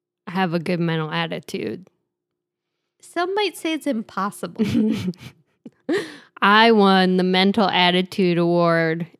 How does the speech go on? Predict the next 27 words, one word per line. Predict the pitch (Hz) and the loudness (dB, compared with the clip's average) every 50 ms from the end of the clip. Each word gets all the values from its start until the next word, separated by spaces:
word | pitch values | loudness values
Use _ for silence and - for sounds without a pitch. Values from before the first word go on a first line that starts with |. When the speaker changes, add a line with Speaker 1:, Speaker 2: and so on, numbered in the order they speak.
| _ - | _ -2
Speaker 1:
in | 190 190 180 | -2 0 0
cross | - - 190 170 165 - | 0 -2 -4 -4 -4 -8
country, | - - - 208 196 175 - - - - - 185 - _ _ _ _ _ _ _ _ _ | -8 -4 -2 -2 -2 -2 -4 -8 -12 -12 -14 -16 -18 _ _ _ _ _ _ _ _ _
which | - 185 175 - - | -10 -10 -8 -6 -2
means | 185 180 180 180 175 175 165 - - | 0 0 0 0 0 -2 -4 -6 -4
you | 175 170 | -4 -2
are | 165 165 170 | -2 -2 -2
very | 156 165 160 156 147 - - - - - - - | -2 -2 -4 -4 -4 -6 -10 -16 -20 -20 -20 -16
slow | - 170 190 214 226 214 190 170 165 160 156 160 160 180 175 - _ _ _ _ _ _ _ _ _ _ - | -6 -2 2 4 6 6 6 6 4 4 2 2 0 -2 -4 -8 _ _ _ _ _ _ _ _ _ _ -2
and | 185 185 175 175 175 | 0 0 0 0 0
you're, | 170 170 170 | 0 0 -2
n-, | 165 165 165 165 160 156 - _ _ _ _ _ _ _ _ _ _ _ _ _ _ _ _ _ _ _ _ _ _ _ | -2 -2 -2 -2 -4 -6 -8 _ _ _ _ _ _ _ _ _ _ _ _ _ _ _ _ _ _ _ _ _ _ _
in | - 190 190 | -4 -4 -4
spite | - - - - 247 233 226 226 226 | -4 -6 0 4 4 6 8 8 6
of | 220 208 180 | 6 4 4
that, | 175 175 160 156 160 165 165 170 - - _ _ _ | 2 2 2 2 2 0 0 -2 -4 -8 _ _ _
you | - - 196 190 190 | -4 0 2 2 4
have | 196 190 180 156 160 | 4 2 0 -2 -4
a | |
good | 170 151 - 185 165 170 | -4 -4 -2 -2 0 0
attitude. | 165 156 156 160 180 196 - - - - 185 - 320 160 165 156 - - 262 - _ _ _ | 0 0 0 -2 -2 -4 -2 -2 -2 0 0 -2 -2 -4 -6 -12 -14 -18 -20 -20 _ _ _
<laughs> | _ _ _ _ _ - _ _ | _ _ _ _ _ -20 _ _
Despite | - 196 202 - - - - 262 277 285 262 - - | -4 -4 -4 -4 -4 -2 0 2 4 2 2 0 -4
sucking, | - - - - - - - 214 208 233 - - 180 165 156 156 156 165 196 - _ _ _ _ _ _ _ _ _ _ _ _ _ _ | -10 -20 -20 -20 -6 0 2 2 2 2 0 -4 -4 -2 -2 -2 -2 -4 -4 -6 _ _ _ _ _ _ _ _ _ _ _ _ _ _
you're | - 175 | -12 -8
very | 156 165 170 160 156 160 | -6 -4 -4 -2 -4 -4
supportive | - - - - _ - 170 170 170 170 175 180 165 160 156 160 170 | -6 -10 -14 -16 _ -4 -2 -2 -2 0 -2 -2 -2 -2 -2 -4 -8